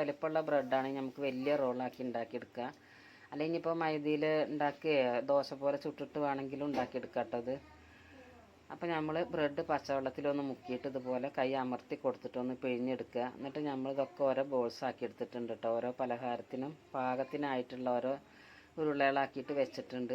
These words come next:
അപ്പോൾ അത് ഇതുപോലെ അങ്ങനെ ആക്കിയെടുക്കുക. അപ്പോൾ നനച്ചതുകൊണ്ട് ഇത് പൊട്ടി പോകുമെന്നൊന്നും പേടിച്ചണ്ട. എന്നിട്ട് ഇതുപോലെ കോൺഫ്ലവറും മൈദയും കലക്കിയ ബാറ്ററിലൊന്ന് മുക്കുക. എന്നിട്ട് ബ്രെഡ് പൊടിയിലിട്ടിട്ട് ഇതുപോലെ ഒന്ന് കോട്ട് ചെയ്തെടുക്കുക. അപ്പോൾ എത്രത്തോളം നമ്മൾ കോട്ട് ചെയ്തെടുക്കുന്നുണ്ടോ, അപ്പോൾ നമ്മളെ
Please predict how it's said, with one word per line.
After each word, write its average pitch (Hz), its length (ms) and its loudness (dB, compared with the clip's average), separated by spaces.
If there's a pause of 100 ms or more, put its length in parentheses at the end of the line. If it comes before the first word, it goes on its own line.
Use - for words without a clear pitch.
(140)
അപ്പോൾ 156 200 0
അത് 151 140 4
ഇതുപോലെ 139 420 2
അങ്ങനെ 139 260 -2
ആക്കിയെടുക്കുക. 123 420 -4
അപ്പോൾ 147 180 -4
നനച്ചതുകൊണ്ട് 151 640 -2
ഇത് 165 100 2 (140)
പൊട്ടി 151 300 -2
പോകുമെന്നൊന്നും 143 540 0
പേടിച്ചണ്ട. 127 460 0 (120)
എന്നിട്ട് 151 260 -6
ഇതുപോലെ 135 340 0 (120)
കോൺഫ്ലവറും 135 580 -2
മൈദയും 127 380 -2
കലക്കിയ 127 340 -4
ബാറ്ററിലൊന്ന് 123 560 -2
മുക്കുക. 120 320 -6 (540)
എന്നിട്ട് 156 280 -8
ബ്രെഡ് 143 320 4
പൊടിയിലിട്ടിട്ട് 131 600 0
ഇതുപോലെ 120 300 -2 (100)
ഒന്ന് 131 180 -6
കോട്ട് 135 220 0
ചെയ്തെടുക്കുക. 110 440 -6 (920)
അപ്പോൾ 156 200 -2
എത്രത്തോളം 151 520 2
നമ്മൾ 151 160 0 (160)
കോട്ട് 147 180 2
ചെയ്തെടുക്കുന്നുണ്ടോ, 139 580 0 (100)
അപ്പോൾ 139 140 -6 (100)
നമ്മളെ 135 280 0